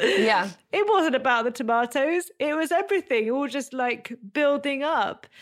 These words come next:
Speaker 2: But yeah, it's just those tiny things that can, that you don't know what's
Speaker 1: Def-,
Speaker 2: gonna
Speaker 1: no,
Speaker 2: set you
Speaker 1: it
Speaker 2: off.
Speaker 1: could, exactly, you just don't know. I found the, the first few weeks, everything was really difficult, thinking about,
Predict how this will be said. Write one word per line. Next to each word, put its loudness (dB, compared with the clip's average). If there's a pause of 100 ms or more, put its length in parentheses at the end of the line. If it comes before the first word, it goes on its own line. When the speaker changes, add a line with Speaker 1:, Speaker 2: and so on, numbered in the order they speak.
(260)
Speaker 2:
But -6
yeah, -2
it's -4
just -6
those -2
tiny -4
things -8
that -8
can, -6 (300)
that -6
you -6
don't -2
know -4
what's 0
Speaker 1:
Def-, -14
Speaker 2:
gonna -4
Speaker 1:
no, 0
Speaker 2:
set 2
you 0
Speaker 1:
it 0
Speaker 2:
off. -4
Speaker 1:
could, 0
exactly, 0
you -2
just -4
don't 0
know. -2 (500)
I -2
found -2
the, -4 (180)
the -16
first -4
few -2
weeks, -2
everything -4
was -6
really -2
difficult, -6
thinking -4
about, -4